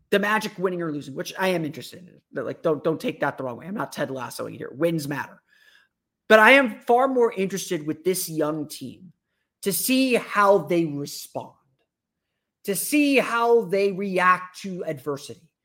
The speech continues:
um, to see what happens when the process is challenged. You know,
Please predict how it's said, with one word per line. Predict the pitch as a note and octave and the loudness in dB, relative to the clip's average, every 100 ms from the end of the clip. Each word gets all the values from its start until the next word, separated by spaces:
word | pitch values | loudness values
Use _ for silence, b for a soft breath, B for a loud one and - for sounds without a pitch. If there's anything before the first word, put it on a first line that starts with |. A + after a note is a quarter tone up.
| _ _ _ _ - | _ _ _ _ -4
um, | E3+ D#3+ D3+ - _ - | 0 0 -2 -16 _ -8
to | G3 | -6
see | - D4 C#4 B3 - | 0 2 2 0 -6
what | F3+ A#3 | 0 0
happens | B3+ F#3+ A#3 A#3 G#3+ G3 E3 | 0 -4 -4 -2 -4 -4 -10
when | D#3 F#3 F3 E3 E3 _ _ _ _ _ | -6 -4 -4 -8 -12 _ _ _ _ _
the | - | -8
process | D#3+ - A3+ A3 A3+ G3+ G3 | -6 0 2 2 2 0 -2
is | F3 | -10
challenged. | - E3+ D#3 A#2+ F#2 - _ | -8 -6 -6 -10 -16 -20 _
You | - | -10
know, | C#3 C3 | -10 -10